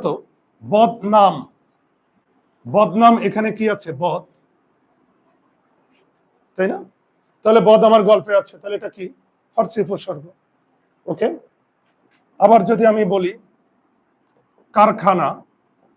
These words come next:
দেখো তো কারখানা, এই যে কার, দরকারের কার আছে, তাহলে এটা উপসর্গ, আর উপসর্গের মধ্যে এটা বিদেশি, বিদেশির মধ্যে এটা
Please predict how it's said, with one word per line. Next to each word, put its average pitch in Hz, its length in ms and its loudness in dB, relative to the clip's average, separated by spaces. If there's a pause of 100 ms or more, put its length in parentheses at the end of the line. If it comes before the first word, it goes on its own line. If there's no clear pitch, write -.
(1700)
দেখো 185 300 -4
তো 240 60 -4 (180)
কারখানা, 190 460 0 (160)
এই 160 80 -12
যে 196 60 -6 (120)
কার, 185 220 2 (580)
দরকারের 185 540 -2
কার 180 120 0 (100)
আছে, - 180 -18 (1120)
তাহলে 196 220 -2 (540)
এটা 180 200 -8
উপসর্গ, 190 420 -6 (500)
আর 160 140 0
উপসর্গের 202 460 -4
মধ্যে 190 180 -4
এটা 196 180 -10
বিদেশি, 185 320 -14 (380)
বিদেশির 185 420 -6
মধ্যে 185 200 -4
এটা 220 120 -6